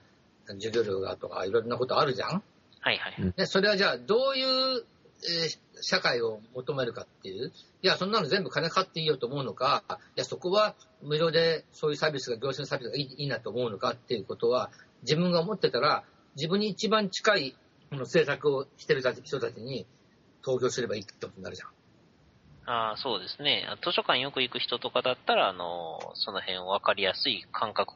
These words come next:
Speaker 2: かなとは思いますね。
Speaker 1: そうそう。うん。だから、例えば、あの、税金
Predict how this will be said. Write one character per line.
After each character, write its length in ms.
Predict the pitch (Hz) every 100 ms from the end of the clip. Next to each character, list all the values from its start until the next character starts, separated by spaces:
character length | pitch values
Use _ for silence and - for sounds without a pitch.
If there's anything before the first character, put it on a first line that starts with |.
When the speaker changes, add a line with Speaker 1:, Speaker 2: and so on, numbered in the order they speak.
| -
Speaker 2:
か 100 | 110
な 140 | 135
と 140 | - 85
は 80 |
思 100 | 82
い 60 | 82
ま 120 | -
す 140 | - 107
ね。 240 | 98 - -
Speaker 1:
そ 80 | -
う 100 | 92
そ 180 | -
う。 40 | - _ _ _ _ _ -
う 40 |
ん。 180 | 98 87 -
だ 140 | 143 120
か 60 | 123 147 156
ら、 60 |
例 120 | 196 175
え 20 |
ば、 300 | 143 120 - - - - -
あ 80 | 127
の、 340 | 123 117 117
税 200 | 165 170
金 520 | 180 170 165 165 156